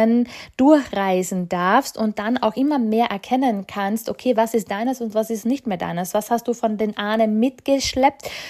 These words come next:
mitgetragen auf Zellebene? Was war gespeichert?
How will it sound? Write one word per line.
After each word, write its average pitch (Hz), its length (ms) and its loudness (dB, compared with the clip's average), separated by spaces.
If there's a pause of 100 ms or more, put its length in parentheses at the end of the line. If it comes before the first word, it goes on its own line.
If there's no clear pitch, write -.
(120)
mitgetragen 233 1080 4
auf 214 160 -2
Zellebene? 240 880 2
Was 214 180 -4
war 214 100 4
gespeichert? 208 840 0